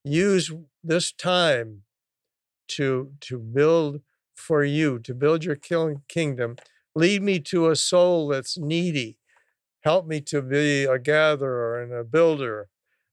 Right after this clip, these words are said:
uh, for you, and help me to pray continually. And, and even when people abuse me or,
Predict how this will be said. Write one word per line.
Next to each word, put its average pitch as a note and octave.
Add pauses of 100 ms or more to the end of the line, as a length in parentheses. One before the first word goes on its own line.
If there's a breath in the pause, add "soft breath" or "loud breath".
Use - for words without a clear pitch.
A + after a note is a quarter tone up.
(120)
uh, -
for D3
you, C#3
and B2+
help D3+
me D3+
to C#3
pray F3+
continually. C#3
And, B2 (400 soft breath)
and C#3
even F3+
when D#3
people D3+
abuse E3
me C#3+
or, C3